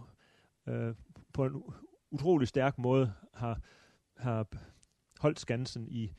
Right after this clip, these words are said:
i Rusland og, og Hvide Rusland og Ukraine. Og det er den her, øh, gamle ortodokse arv, som, som man har helt tilbage fra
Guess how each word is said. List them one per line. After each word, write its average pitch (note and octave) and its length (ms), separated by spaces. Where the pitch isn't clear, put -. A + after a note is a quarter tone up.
i A#2+ 80
Rusland A#2 460
og, A#2 220
og - 100
Hvide B2 220
Rusland A2 440
og G#2+ 160
Ukraine. A2 600
Og B2 80
det F3 80
er G3 60
den F3+ 160
her, D#3 300
øh, B2+ 160
gamle C#3 420
ortodokse C3 600
arv, C3 320
som, A2 340
som A#2+ 160
man A#2+ 160
har B2+ 180
helt C3 200
tilbage A#2+ 320
fra A#2 240